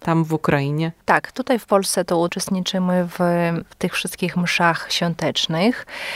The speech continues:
Speaker 2: a w Ukrainie wyglądały one też bardzo podobnie. Na polskie święta chodziliśmy na pasterkę do kościoła, na ukraińskie święta chodziliśmy do cerkwi na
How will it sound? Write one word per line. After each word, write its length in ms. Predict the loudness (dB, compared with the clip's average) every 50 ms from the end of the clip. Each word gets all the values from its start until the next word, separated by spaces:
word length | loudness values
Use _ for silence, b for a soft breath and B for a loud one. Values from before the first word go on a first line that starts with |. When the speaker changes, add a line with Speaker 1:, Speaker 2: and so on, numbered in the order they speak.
| B B B B 0
Speaker 2:
a 100 | 0 2
w 80 | 2 0
Ukrainie 920 | -2 0 0 2 4 4 6 6 6 6 6 6 6 6 6 4 2 2
wyglądały 720 | 0 0 0 2 2 2 2 2 2 2 2 2 0 0 0
one 440 | 0 0 0 0 0 0 -2 -4 -4 -4
też 260 | -6 -4 -4 -4 -4
bardzo 320 | -4 -4 -4 -4 -6 -10
podobnie. 680 | -6 -4 -4 -2 0 0 0 2 4 4 4 4 2 0 B B B B B B B 2
Na 180 | 6 6 6 6
polskie 400 | 6 2 2 2 0 -2 -2 -2
święta 340 | 0 0 0 0 -2 -4
chodziliśmy 480 | 0 0 2 2 2 0 0 0 2 2
na 120 | 2 2
pasterkę 520 | 0 -2 -4 -4 -4 -6 -8 -4 -2 0 2
do 120 | 2 2
kościoła, 560 | 2 2 0 0 0 0 0 2 2 2 2
na 200 | 0 0 0 0
ukraińskie 540 | 0 0 0 0 0 0 0 -2 -4 -4 -6
święta 360 | -4 -4 -4 -4 -4 -4 -6
chodziliśmy 520 | -4 -4 -2 0 0 0 0 0 0 -2 0
do 140 | 0 -2 -2
cerkwi 500 | -2 -2 -2 -2 -4 -8 -8 -8 -6 -6 -6
na 580 | -4 -2 0 0 0 2 2 0 0 -2 -2